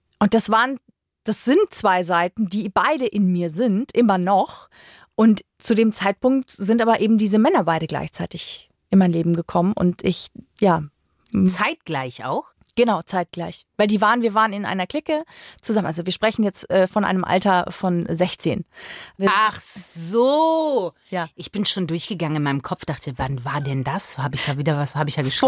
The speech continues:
Speaker 2: geschlafen?
Speaker 1: unserer Zeit.
Speaker 2: Und, ähm, wie lange ging das Tête-à-Tête, die Ménage à Trois, das Sandwich, der Hotdog?
Speaker 1: Können wir das einfach, kannst du
Speaker 2: <laughs>
Speaker 1: aufhören? Danke. Ähm, wie lange ging das? Boah,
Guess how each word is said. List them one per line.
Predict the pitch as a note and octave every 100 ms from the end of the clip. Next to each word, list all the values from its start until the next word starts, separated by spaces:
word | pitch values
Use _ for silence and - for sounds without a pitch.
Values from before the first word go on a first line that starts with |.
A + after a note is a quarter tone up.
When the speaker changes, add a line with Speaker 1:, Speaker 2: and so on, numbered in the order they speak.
| C4
Speaker 2:
geschlafen? | A3+
Speaker 1:
unserer | A3 A#3+ G3 F#3+
Zeit. | - F#3+ F#3+ _ - - -
Speaker 2:
Und, | - A#3+ C#4 - - -
ähm, | G#3 G#3 F#3+
wie | B3+ C#4
lange | A3+ B3+ D4 D#4 -
ging | E3 A3+ B3 A#3+ E3 D#3+
das | D#3+ - -
Tête-à-Tête, | - F3+ - - - - - _
die | E3 D3+
Ménage | D#3 D#3 D#3 F3 F3 -
à | D#3+ -
Trois, | - F3 F3 D3+ -
das | E3+ D3+ - - _
Sandwich, | - F3 F#3 D3+ C3+ - - -
der | D#3 D#3+ D3 C3 E3+
Hotdog? | - D3+ C3+ - _ _
Speaker 1:
Können | - A#3
wir | C4
das | A3+ A3+
einfach, | - A3 F#4+ C4
kannst | B3+ B3+
du | -
Speaker 2:
<laughs> |
Speaker 1:
aufhören? | B3+ C4 A#3+ - - -
Danke. | G3+ G3 G3+ F#3 A3+ _ - - - - A3 -
Ähm, | A3 A3+ A3+ A#3 A#3 A#3 - _ -
wie | E3+
lange | F#3 G3+ F#3+
ging | - A3+
das? | G3 D#3 -
Boah, | - D#3